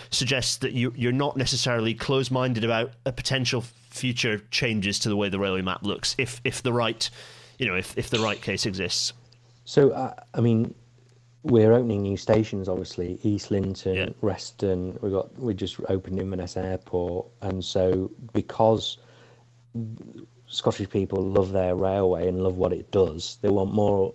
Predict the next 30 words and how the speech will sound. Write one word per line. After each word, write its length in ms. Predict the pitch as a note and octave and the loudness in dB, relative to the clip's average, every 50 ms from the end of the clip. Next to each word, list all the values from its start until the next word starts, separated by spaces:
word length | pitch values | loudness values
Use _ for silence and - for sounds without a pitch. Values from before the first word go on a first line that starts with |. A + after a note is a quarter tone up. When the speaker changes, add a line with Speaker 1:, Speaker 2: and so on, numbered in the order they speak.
| - | -2
Speaker 2:
They 100 | B2 A2+ | 0 2
want, 280 | G2+ G#2 A2+ A#2 A#2+ - - | 2 4 2 2 0 -2 -4
they 80 | - A2 | -2 0
want 260 | G2 G#2+ B2+ C#3 - | 2 2 2 2 2
their 120 | A2+ G#2 F#2+ | -2 -2 -2
station. 560 | - - F#2 F2+ F2 F2 - - F#2+ F2+ F2+ | -2 -2 -2 -2 -2 -4 -6 -6 -6 -4 -2
They 80 | F#2 | 0
want 180 | F#2+ G#2+ A2+ - | 0 0 0 0
a 60 | G2+ | 0
new 220 | G2+ G#2 G2 F#2+ F#2 | 0 0 0 0 0
line. 440 | F#2 F2 F2 F2 F2 E2+ F2 F#2 F#2+ - - - - - - - - - - - | -2 -2 -4 -6 -8 -8 -8 -10 -12 -16 -20 -20 -20 -20 -20 -20 -20 -20 -20 -10
Now, 200 | - A#2 A2 A2 | -4 0 2 4
ultimately, 460 | G#2+ A2+ B2+ B2 - - G2+ F2+ E2+ F#2 | 6 6 4 4 2 -2 -2 -2 -2 -2
that 260 | F2+ F#2 G#2 G2 - | -4 -4 -4 -4 -4
is 120 | F#2 F2 | -6 -6
a 60 | G2 | -6
decision 720 | F2+ F2+ F2 E2+ - G2 F#2+ F2 F2 F#2 F2 F2+ F2+ - - - | -8 -10 -10 -8 -4 -2 -2 -2 -2 -4 -8 -8 -8 -10 -12 -12
for 180 | - - G2 | -6 -4 -4
politicians. 640 | F#2 - - E2+ E2 E2+ - - A#2+ - - - E2+ | -4 -4 -4 -6 -6 -6 -4 -4 -4 -2 -4 -6 -8
Speaker 1:
Yes. 280 | F2+ F2 - - - - | -8 -6 -6 -8 -8 -6
Speaker 2:
For 80 | - E2+ | -4 -4
politicians, 800 | E2+ F2 - - - F#2 - - F2+ F2 F2 F2+ F2 - - - - - - G#2+ A2+ A#2+ - | -4 -6 -8 -10 -12 -10 -8 -8 -6 -6 -6 -8 -8 -10 -14 -16 -14 -14 -14 -12 -12 -10 -6
you 120 | - G#2 F2+ | -4 -4 -4
know, 120 | E2+ E2+ | -6 -8
control 480 | - - - E2+ - - F#2 F2 F2+ F2+ | -10 -10 -10 -10 -8 -8 -6 -4 -4 -2
the 60 | F2+ | -2
money 240 | F#2+ G#2 A2 G#2 F#2 | -2 -2 -2 -4 -4
tap. 380 | - - F2+ E2 - - - - _ - - - - - - - - - - _ _ _ - | -6 -6 -8 -8 -8 -12 -16 -20 _ -20 -20 -20 -20 -20 -20 -20 -20 -20 -20 _ _ _ -6
My 320 | - G#2 G2+ G#2 A2 A#2 A#2 | 0 2 4 6 6 4 4
job 460 | A2 - F#2+ D#2+ E2+ F#2 F#2+ - | 2 0 0 -2 -2 -4 -8 -8